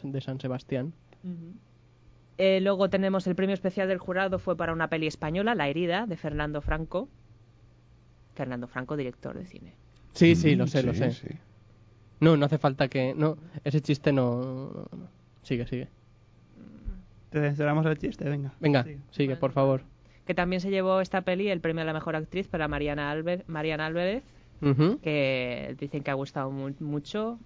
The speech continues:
Speaker 2: su interpretación sobre todo y que, eh, a los Goya directa, pero que, que, que va a hacer más.
Speaker 1: No sé, yo es que veo mu-, este año lo veo muy flojo el cine
Speaker 2: Sí.
Speaker 1: español, ¿eh?
Speaker 4: Sí.
Speaker 1: No he visto nada
Speaker 4: No.
Speaker 1: destacable.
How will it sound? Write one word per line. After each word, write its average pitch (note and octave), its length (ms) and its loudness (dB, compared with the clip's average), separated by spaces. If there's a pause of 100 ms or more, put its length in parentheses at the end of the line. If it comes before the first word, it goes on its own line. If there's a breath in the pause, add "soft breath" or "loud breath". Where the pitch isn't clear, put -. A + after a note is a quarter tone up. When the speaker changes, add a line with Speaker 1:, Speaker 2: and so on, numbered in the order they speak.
(200)
Speaker 2:
su - 140 -10
interpretación C#3+ 520 -4
sobre C#3+ 260 -2
todo E3 280 0
y F3 60 -4
que, B2 160 -6 (340)
eh, - 140 -14 (280)
a D#3 100 -4
los D3 180 0
Goya C#3+ 260 -2
directa, C#3+ 420 -4
pero D3+ 140 -8
que, D3 160 -8
que, C#3 120 -12
que D3+ 140 -12
va D3 60 -2
a C#3+ 40 -4
hacer C#3 160 -4
más. D3 300 -8 (720)
Speaker 1:
No C#3 160 6
sé, C3+ 240 2 (320)
yo C#3 100 0
es C3 60 -2
que E3 100 6
veo E3 160 8
mu-, C#3+ 160 4
este C#3 260 2
año D3 360 6
lo B2 100 6
veo C3+ 100 6
muy C3+ 160 2
flojo C#3+ 380 2
el A#2+ 80 0
cine C3+ 160 -6
Speaker 2:
Sí. F3 80 2
Speaker 1:
español, C#3 400 4
¿eh? B2+ 160 2
Speaker 4:
Sí. E3+ 60 -6 (560 soft breath)
Speaker 1:
No B2+ 100 0
he A2+ 80 6
visto D3 320 6
nada B2+ 320 4
Speaker 4:
No. A#2+ 60 -2
Speaker 1:
destacable. B2+ 640 -2